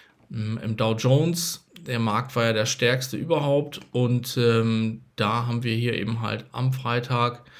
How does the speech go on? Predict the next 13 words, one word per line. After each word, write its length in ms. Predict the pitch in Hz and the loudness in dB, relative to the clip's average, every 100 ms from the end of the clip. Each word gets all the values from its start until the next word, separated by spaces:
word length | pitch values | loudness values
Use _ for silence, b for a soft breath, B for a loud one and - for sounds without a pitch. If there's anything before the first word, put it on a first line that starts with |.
| B B B B | B B B B
eine 400 | 117 110 104 104 | -6 -2 -2 4
höhere 340 | 135 180 160 | 6 6 4
Kerze 400 | 151 160 147 - | -2 -2 -2 -4
gesehen, 600 | 147 135 135 135 135 139 - | 0 2 4 4 2 0 -6
die 180 | 123 117 | -6 -4
auch 320 | 80 104 135 | -4 -4 4
höher 300 | 131 143 127 | 6 8 6
geschlossen 500 | - - 151 185 156 | 2 -2 -2 0 -2
hat. 300 | 147 147 - | -2 -4 -8
Also 220 | 117 117 | -8 -8
der 180 | 117 113 | -4 -4
Markt 380 | 120 117 113 - | -2 -4 -6 -10
ist 320 | - 127 - | -10 -10 -10